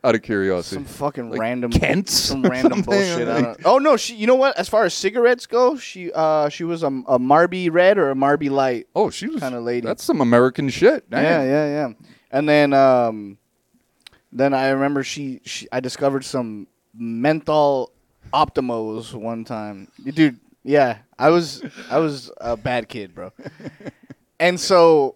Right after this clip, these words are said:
Speaker 2: I remember sneaking a few and thinking, "Hey, I'm in the clear. It's all
Speaker 1: Good.
Speaker 2: good. Yeah, no, no problem." And then randomly we're in the car one day out of nowhere. She's like, "Hey, you know smoking's bad, right?"
Speaker 1: Oh,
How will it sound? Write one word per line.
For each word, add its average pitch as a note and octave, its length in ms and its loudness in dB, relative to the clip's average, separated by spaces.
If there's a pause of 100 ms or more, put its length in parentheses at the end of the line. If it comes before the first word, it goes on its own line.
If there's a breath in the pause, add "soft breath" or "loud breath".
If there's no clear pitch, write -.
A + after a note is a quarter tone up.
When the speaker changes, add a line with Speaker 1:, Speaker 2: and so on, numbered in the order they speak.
Speaker 2:
I D3+ 100 2
remember F3 220 0
sneaking E3+ 400 -6
a D#3 40 -2
few E3 340 0
and D#3 140 -4
thinking, D#3 480 -8 (160)
"Hey, F#3 100 -4
I'm D#3 140 -4
in E3+ 100 -8
the E3+ 80 -12
clear. C#3 300 -6
It's - 100 -12
all - 140 -2
Speaker 1:
Good. - 100 -4
Speaker 2:
good. C#3+ 260 -10
Yeah, D#3+ 160 -14
no, C#3 200 -14
no D3+ 180 -14
problem." B2 500 -8
And C3 160 -4
then C#3 220 0
randomly D3+ 560 0
we're C#3 160 0
in C#3 140 0
the B2+ 80 -4
car C3+ 260 2
one B2+ 180 -2
day A#2 380 -2 (480)
out C3 160 0
of B2+ 100 -2
nowhere. B2 440 -2
She's C3 260 -12
like, A#2+ 160 -6
"Hey, F3 140 -6
you D3+ 160 -8
know A3 160 -6
smoking's B2 580 -10
bad, G#2 400 -8
right?" G2 340 -12
Speaker 1:
Oh, C#3 1000 6